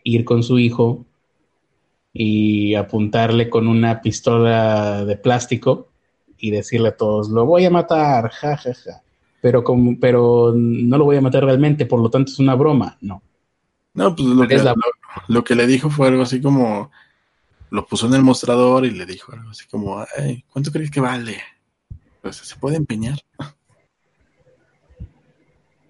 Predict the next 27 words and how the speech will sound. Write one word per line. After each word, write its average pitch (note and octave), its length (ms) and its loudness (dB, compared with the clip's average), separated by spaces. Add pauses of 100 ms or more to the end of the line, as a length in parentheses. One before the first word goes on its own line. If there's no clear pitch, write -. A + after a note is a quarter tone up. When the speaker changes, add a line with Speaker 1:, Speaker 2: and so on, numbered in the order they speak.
(220)
Speaker 1:
Ujú. G2+ 340 -8 (500)
Speaker 2:
Y G2+ 220 -10
Speaker 1:
O G2+ 80 -2
sea, A2 180 0
la A2+ 100 0
broma B2+ 340 2
es, - 180 -4 (680)
"Te - 80 -2
dije C#3+ 220 2
que D#3 100 0
iba D3+ 100 4
a C#3 40 2
suceder C3+ 380 2
algo D3 500 2
y B2 100 0
al A#2 120 2
final A#2+ 580 0
no A#2 320 2
sucedió". A#2 560 0 (240)
<laughs> G3+ 1200 -2
¡Qué F#3 100 -6
gracioso! F#3+ 680 -4 (1040)
Como D3+ 160 2
la C3+ 100 2
de - 460 -16
Luis A#2+ 140 -4
Micho. C3 280 2